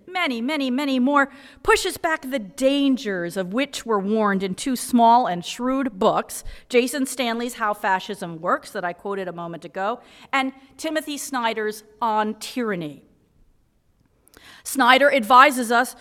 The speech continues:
to support paid newspapers and magazines which empower journalists to investigate inconvenient truths. Stanley warns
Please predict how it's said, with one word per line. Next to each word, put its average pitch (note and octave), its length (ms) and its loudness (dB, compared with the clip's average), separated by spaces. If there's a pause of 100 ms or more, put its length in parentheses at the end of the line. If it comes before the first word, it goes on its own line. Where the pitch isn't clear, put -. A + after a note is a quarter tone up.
(140)
to D#4+ 100 -2
support A3+ 520 -2
paid C#4+ 400 0
newspapers A3+ 760 -2
and A#3+ 140 2
magazines G#3+ 640 0
which G3 140 -8
empower G#3+ 520 -2
journalists A#3 680 0
to G#3+ 100 -4
investigate G#3+ 720 0
inconvenient A3+ 800 -2 (260)
truths. A#3+ 540 -2 (200)
Stanley A3+ 520 2
warns G#3+ 480 -2